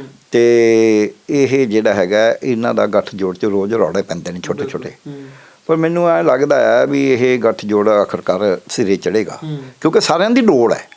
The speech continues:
Speaker 2: ਹੂੰ।
Speaker 1: ਊਂ ਨਹੀਂ ਆਏ ਨੇ ਜਿਵੇਂ ਕਿਸਾਨਾਂ ਨੇ ਇਕੱਠੇ ਹੋ ਕੇ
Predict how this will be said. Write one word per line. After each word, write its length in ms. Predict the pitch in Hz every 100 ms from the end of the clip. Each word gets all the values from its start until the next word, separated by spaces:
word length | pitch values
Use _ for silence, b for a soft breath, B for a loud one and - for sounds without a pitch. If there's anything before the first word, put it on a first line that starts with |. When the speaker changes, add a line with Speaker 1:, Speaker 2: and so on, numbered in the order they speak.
| 170
Speaker 2:
ਹੂੰ। 340 | 165 147 151
Speaker 1:
ਊਂ 180 | 160 185
ਨਹੀਂ 160 | 233
ਆਏ 240 | 370 285 180
ਨੇ 180 | 151 127
ਜਿਵੇਂ 260 | 117 127
ਕਿਸਾਨਾਂ 460 | 123 - 117 127 131
ਨੇ 80 | 123
ਇਕੱਠੇ 300 | 120 - 131
ਹੋ 140 | 117
ਕੇ 320 | 113 110 87